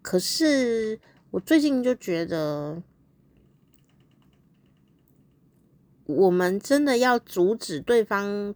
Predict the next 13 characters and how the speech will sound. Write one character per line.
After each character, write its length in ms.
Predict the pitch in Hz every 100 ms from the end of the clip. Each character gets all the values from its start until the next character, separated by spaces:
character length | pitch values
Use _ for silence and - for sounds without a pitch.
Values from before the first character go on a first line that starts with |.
| -
的 200 | 165 160
爱 280 | - 214 170
的 140 | 160
流 300 | 151 151 143
动 440 | 160 196 185 160 -
吗？ 440 | 165 165 156 151 - _ _ _ _ _ _ _ _ _ _ _ _ _ _ _ -
因 180 | 247 254
为 140 | 262
人 260 | 208 180 190
跟 120 | 226
人 200 | 208 190
相 320 | 190 190 208
处 400 | - - - -